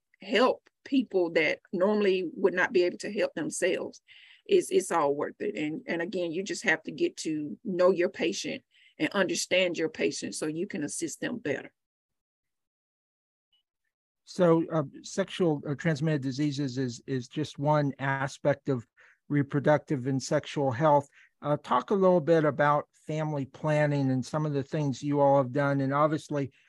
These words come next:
Speaker 2: we, not to get political, uh, as it relates to some of the things that have been going on across our country, but what are some of the things that,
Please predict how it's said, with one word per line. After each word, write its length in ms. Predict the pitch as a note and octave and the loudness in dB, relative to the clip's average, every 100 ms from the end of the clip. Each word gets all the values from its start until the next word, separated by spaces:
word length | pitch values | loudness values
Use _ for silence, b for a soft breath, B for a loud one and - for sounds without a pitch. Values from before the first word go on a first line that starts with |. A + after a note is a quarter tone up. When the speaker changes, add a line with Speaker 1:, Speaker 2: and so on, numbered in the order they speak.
| b - | b -6
Speaker 2:
we, 140 | D#3 D3 | -4 -2
not 340 | D3+ D#3 D#3+ - - | 2 4 4 -2 -6
to 120 | D#3 | -4
get 280 | C3+ D#3 - | 0 0 -2
political, 720 | D3 D3+ D#3+ D#3 D3+ C3 A2+ b b - | -2 2 4 2 0 -2 -4 b b -2
uh, 260 | C3 C3 B2+ | 2 2 0
as 220 | C#3+ C#3+ | -2 -2
it 100 | C#3+ | -2
relates 460 | D3 D3 D3+ D3 - | -2 2 2 0 -6
to 100 | D3 | -6
some 220 | - D3+ | -2 0
of 60 | C#3+ | 0
the 80 | C3 | -2
things 280 | D#3 C#3+ | -2 -2
that 60 | D3+ | -2
have 80 | C3 | 0
been 160 | C#3+ | 0
going 260 | C#3 C#3+ C#3 | 2 2 2
on 220 | C#3+ C#3+ | 2 0
across 420 | C3+ - D3 C3+ | -2 0 0 0
our 120 | C3+ C3 | -4 -4
country, 440 | - G3+ - D3+ | -4 -4 -2 -4
but 220 | C#3 D3 | -2 0
what 160 | F#3 A#3+ | 0 0
are 80 | A3+ | -2
some 240 | A3 G3+ | -2 -2
of 80 | F3 | -2
the 60 | |
things 440 | D3+ F3 E3+ D3 - | -4 -2 -2 -4 -4
that, 240 | C#3 B2+ | -2 -2